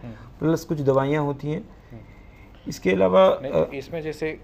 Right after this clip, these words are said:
Speaker 1: एक तो होता है शुरू में जैसे अभी मौसम change कर रहा है,
Speaker 2: हम्म, हम्म।
Speaker 1: तो हल्का हल्का हुआ, फिर अपने आप एक घंटे दो घंटे में ठीक हो जाता है।
Speaker 2: हम्म, हम्म।
Speaker 1: तो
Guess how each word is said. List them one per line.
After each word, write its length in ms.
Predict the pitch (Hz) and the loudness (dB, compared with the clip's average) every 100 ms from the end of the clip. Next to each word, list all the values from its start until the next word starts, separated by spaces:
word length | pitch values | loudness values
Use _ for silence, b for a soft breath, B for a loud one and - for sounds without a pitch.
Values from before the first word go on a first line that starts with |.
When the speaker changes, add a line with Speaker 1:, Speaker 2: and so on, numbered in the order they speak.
| 127 | -14
Speaker 1:
एक 120 | 131 - | -14 -10
तो 80 | |
होता 240 | 135 139 139 | -10 -6 -6
है 100 | 139 | -6
शुरू 260 | - 135 | -8 -8
में 140 | 143 131 | -6 -6
जैसे 180 | 127 127 | -6 -6
अभी 100 | 127 | -4
मौसम 300 | 117 123 120 | -4 -6 -8
change 260 | 117 107 | -8 -10
कर 160 | 101 101 | -10 -8
रहा 160 | 113 | -6
है, 80 | 131 | -4
Speaker 2:
हम्म, 100 | 120 | -6
हम्म। 320 | 113 - - | -8 -12 -16
Speaker 1:
तो 60 | 127 | -4
हल्का 340 | 127 131 139 | -4 0 0
हल्का 220 | 131 127 123 | 0 -2 -4
हुआ, 240 | 123 127 | 0 -4
फिर 220 | - 117 | -2 -4
अपने 240 | 117 113 110 | -4 -4 -4
आप 280 | 110 - | -4 -6
एक 120 | 123 117 | -10 -6
घंटे 280 | 117 113 | -8 -6
दो 140 | 107 110 | -6 -6
घंटे 280 | 107 107 104 | -8 -10 -10
में 100 | 101 | -8
ठीक 220 | - 98 | -12 -12
हो 120 | 104 | -12
जाता 280 | 95 98 98 | -12 -10 -10
है। 120 | 104 | -10
Speaker 2:
हम्म, 140 | 135 | -10
हम्म। 200 | 123 123 | -8 -10
Speaker 1:
तो 560 | 117 - - 151 160 | -12 -10 -4 0 0